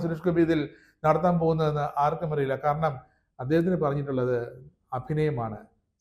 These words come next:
സിനിമ നടൻ എന്ന ആ റോൾ മാത്രമാണ് സുരേഷ് ഗോപിക്ക് പറഞ്ഞിരിക്കുന്നത്. സുരേഷ് ഗോപി തൃശ്ശൂരിനോട് വഞ്ചന കാട്ടി തൃശ്ശൂർ വഴി കേരളത്തോട് മൊത്തം, കേരള ജനതയോട് വഞ്ചന കാട്ടി എന്ന് മാത്രമേ ബജറ്റ്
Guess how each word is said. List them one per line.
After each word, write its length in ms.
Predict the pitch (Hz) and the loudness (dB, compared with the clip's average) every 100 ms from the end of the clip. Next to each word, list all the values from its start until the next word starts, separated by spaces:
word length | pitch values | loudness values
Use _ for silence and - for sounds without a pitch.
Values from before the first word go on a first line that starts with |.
| - | -4
സിനിമ 280 | 156 160 156 147 135 - - 135 | 0 2 2 2 0 -8 -12 -4
നടൻ 240 | 135 156 156 | 0 0 0
എന്ന 140 | 143 131 117 - _ _ - | 0 -2 -4 -10 _ _ 0
ആ 60 | 139 131 | 2 4
റോൾ 180 | 143 170 143 | 6 6 4
മാത്രമാണ് 420 | 143 151 147 135 127 - | 0 0 -4 -2 -4 -4
സുരേഷ് 260 | 135 135 | -4 -2
ഗോപിക്ക് 260 | 147 143 139 123 | -4 -4 -6 -6
പറഞ്ഞിരിക്കുന്നത്. 540 | 127 127 123 120 117 - _ _ _ _ | -8 -8 -8 -8 -8 -10 _ _ _ _
സുരേഷ് 280 | 139 160 180 | 2 4 8
ഗോപി 240 | 190 175 196 247 - - - | 8 10 10 8 -2 -14 -2
തൃശ്ശൂരിനോട് 680 | 160 170 240 233 208 180 165 175 - - 151 | 6 6 8 6 8 8 10 8 6 -4 6
വഞ്ചന 300 | 202 220 220 175 | 6 10 8 8
കാട്ടി 280 | 160 156 160 - | 4 4 2 2
തൃശ്ശൂർ 280 | 160 160 220 190 | 0 2 4 6
വഴി 200 | 170 170 165 - - - | 8 8 6 -2 -16 2
കേരളത്തോട് 400 | 180 196 214 214 185 | 6 8 8 6 6
മൊത്തം, 200 | 170 160 156 | 4 2 4
കേരള 160 | 170 165 | 4 6
ജനതയോട് 280 | 175 208 185 | 6 8 8
വഞ്ചന 220 | 170 185 185 | 6 2 4
കാട്ടി 220 | 170 165 170 - | 4 4 2 2
എന്ന് 140 | 170 170 | -4 0
മാത്രമേ 340 | 165 165 165 139 - _ _ _ - 151 | -2 -2 -4 -4 -8 _ _ _ 0 6
ബജറ്റ് 280 | 170 190 | 8 6